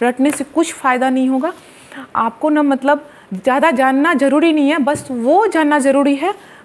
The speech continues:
अ, जो कि exams में आते हैं, बस उस topic को आप पढ़ो जो exams में आते हैं। मैंने कैसे पढ़ा था, मैं आपको बताती हूँ। अ, lucent मुझे, जो real बात है मैं बताती हूँ आपको, लू-, लूसेंट मुझे बहुत ज़्यादा टफ लगता था। दुनिया का सबसे hard book,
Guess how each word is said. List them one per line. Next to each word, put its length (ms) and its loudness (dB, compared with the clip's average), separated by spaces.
अ, 60 -6
जो 180 0
कि 160 0
exams 500 -2
में 180 -4
आते 340 0
हैं, 160 -6
बस 300 -2
उस 240 0
topic 380 -2
को 100 0
आप 280 0
पढ़ो 200 0
जो 140 -2
exams 480 -4
में 80 -6
आते 240 -10
हैं। 60 -14
मैंने 220 2
कैसे 260 0
पढ़ा 220 -2
था, 140 -4
मैं 140 -2
आपको 180 -8
बताती 400 -2
हूँ। 160 -4
अ, 140 -2
lucent 380 0
मुझे, 260 2
जो 260 2
real 280 4
बात 240 -2
है 60 -4
मैं 100 -2
बताती 340 -2
हूँ 80 -2
आपको, 200 -4
लू-, 180 -4
लूसेंट 420 -2
मुझे 140 -2
बहुत 560 0
ज़्यादा 180 0
टफ 260 -4
लगता 240 -8
था। 120 -14
दुनिया 320 0
का 100 -2
सबसे 280 -4
hard 360 -2
book, 200 -2